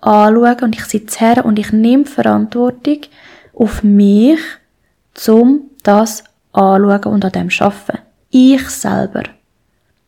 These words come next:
Ich traue mir das zu. Meditation oder Meditation als Hilfsmittel für die innere Arbeit hat auch viel mit Selbstwert auf eine Art zu tun. Ich traue mir das zu, ich weiss,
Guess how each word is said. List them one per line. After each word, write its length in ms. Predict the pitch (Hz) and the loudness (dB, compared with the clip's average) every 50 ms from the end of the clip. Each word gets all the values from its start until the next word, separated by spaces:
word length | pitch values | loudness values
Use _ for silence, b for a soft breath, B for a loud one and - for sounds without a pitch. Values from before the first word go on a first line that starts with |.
| _ _ _ | _ _ _
Ich 240 | - 233 220 - - | -12 -10 -10 -8 -2
traue 320 | - 233 220 214 214 220 226 | 0 2 4 6 6 6 6
mir 120 | 226 220 | 4 4
das 280 | 220 214 202 - - - | 2 0 -4 -4 -8 -10
zu. 440 | - - - 233 226 208 190 185 - - b b b b b b b b b b b | -10 -6 -2 0 2 2 0 0 -4 -10 b b b b b b b b b b b
Meditation 920 | - 226 214 220 220 - 214 208 - - - - 240 233 240 247 254 254 | -4 -2 -2 0 0 0 -2 -2 -2 -6 -2 2 4 4 6 6 6 4
oder 160 | 240 233 226 | 4 4 2
Meditation 560 | 214 220 220 220 214 214 202 - - 226 220 226 | 2 2 0 0 -2 -2 -2 0 0 0 2 2
als 240 | 214 208 208 202 | 0 -2 -2 -2
Hilfsmittel 880 | - 226 240 262 285 294 285 - - - 247 247 247 247 - 262 262 254 B B B B B B B | -2 0 2 4 4 2 2 -2 -4 0 0 0 0 -2 0 0 0 0 B B B B B B B
für 480 | B - - - - - 262 254 254 262 | B -20 -20 -12 -4 2 4 4 4 4
die 120 | 262 262 | 4 2
innere 380 | - - 247 247 240 233 240 - | 2 2 4 4 4 2 2 2
Arbeit 360 | 226 220 220 214 226 - - | 2 0 0 0 -2 -6 -4
hat 160 | 214 214 - | -4 -4 -2
auch 100 | 202 196 | -4 -6
viel 340 | - - - 233 233 240 233 | -4 -2 0 0 2 2 4
mit 260 | 220 220 214 220 - b b b b b _ _ _ _ _ - | 2 2 0 -2 -8 b b b b b _ _ _ _ _ -16
Selbstwert 920 | - - - 220 196 196 269 294 302 - - - - 302 302 302 302 - | -12 -6 -4 0 2 2 2 2 0 -2 -6 -2 0 2 2 2 0 -2
auf 140 | 311 - - | -6 -2 0
eine 160 | 285 269 269 | 0 2 2
Art 240 | 262 269 269 269 - | 2 0 0 -4 -10
zu 340 | - - _ - - - - | -14 -14 _ -18 -18 -12 -6
tun. 320 | - 247 214 185 185 202 - _ _ _ _ _ - | -4 -2 0 0 -2 -4 -8 _ _ _ _ _ -6
Ich 380 | - 233 220 226 - - _ | -4 -4 -4 -4 -8 -10 _
traue 340 | - 220 214 202 208 247 277 | -2 0 2 2 4 4 6
mir 180 | 294 320 320 311 | 6 6 6 6
das 300 | 311 269 254 - - - | 4 2 0 -2 -8 -8
zu, 220 | - - 262 269 | -8 -4 0 2
ich 400 | 294 294 294 240 220 220 - - | 2 2 2 0 -2 -2 -4 -6
weiss, 680 | 226 220 226 214 - 226 247 277 302 320 311 - - - | -4 0 0 2 2 2 2 2 2 0 -2 -6 -16 -18